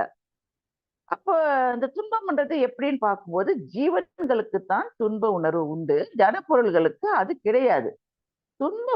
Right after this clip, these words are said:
உணர்வை பெறுவதற்கு நரம்பு மண்டலமும், துன்ப உணர்வை உணர்வதற்கு மூளையும்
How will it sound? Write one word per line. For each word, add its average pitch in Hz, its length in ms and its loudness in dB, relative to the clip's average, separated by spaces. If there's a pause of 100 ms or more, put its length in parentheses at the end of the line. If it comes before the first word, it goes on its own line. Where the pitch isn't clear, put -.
உணர்வை 202 440 4 (680)
பெறுவதற்கு 214 760 2 (680)
நரம்பு 269 460 0
மண்டலமும், 190 640 -2 (300)
துன்ப 339 340 -4 (120)
உணர்வை 214 440 4 (160)
உணர்வதற்கு 190 800 0 (120)
மூளையும் 202 600 0